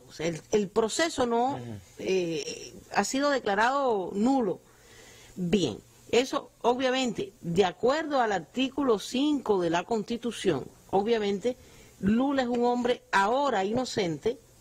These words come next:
Speaker 1: hasta tanto no vuelva a ser juzgado. Pero ¿qué ocurre?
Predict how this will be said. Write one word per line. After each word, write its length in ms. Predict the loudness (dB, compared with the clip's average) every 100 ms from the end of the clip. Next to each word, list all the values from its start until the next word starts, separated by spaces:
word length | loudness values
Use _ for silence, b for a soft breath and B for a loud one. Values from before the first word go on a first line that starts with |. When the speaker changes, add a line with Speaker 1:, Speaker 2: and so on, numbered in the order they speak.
| -2
Speaker 1:
hasta 380 | -2 0 -2 0
tanto 360 | 0 0 0 0
no 220 | 2 2
vuelva 380 | 2 -2 0 -2
a 40 |
ser 200 | -2 -2
juzgado. 520 | -2 0 0 0 -4 -12 -20 -20 -20 0
Pero 240 | 2 2 0
¿qué 80 | -2
ocurre? 420 | -2 -6 -4